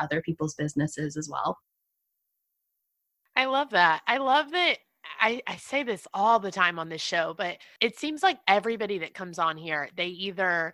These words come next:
Speaker 2: end up in a business that they had no intention of being in whatsoever, but it worked out really well for them,
Speaker 1: Mm-hmm.
Speaker 2: or they started out in business for themselves, but they ended up having to pivot. And so I always say, I'm j-, I love that you were so willing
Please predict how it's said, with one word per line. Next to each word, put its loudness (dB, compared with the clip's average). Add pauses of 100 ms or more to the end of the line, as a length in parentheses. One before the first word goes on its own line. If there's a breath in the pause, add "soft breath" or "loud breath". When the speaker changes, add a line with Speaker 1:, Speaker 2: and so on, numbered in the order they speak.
Speaker 2:
end 0
up 6
in -2
a -2
business -6
that -8
they -6
had -2 (240)
no 0
intention -4
of -6
being -10
in -6
whatsoever, -2
but -4
it -6
worked -4
out 0
really -6
well -4
for -8
them, -4 (140)
Speaker 1:
Mm-hmm. 0
Speaker 2:
or 4
they 0
started 4
out 6
in -4
business -4
for -2
themselves, -2
but -10
they -8
ended -6
up -6
having -4
to -16
pivot. -12 (360 soft breath)
And -10
so -4
I 6
always 6
say, 4
I'm -2
j-, -18 (140)
I -2
love 2
that -2 (100)
you -8
were -8
so -4
willing -6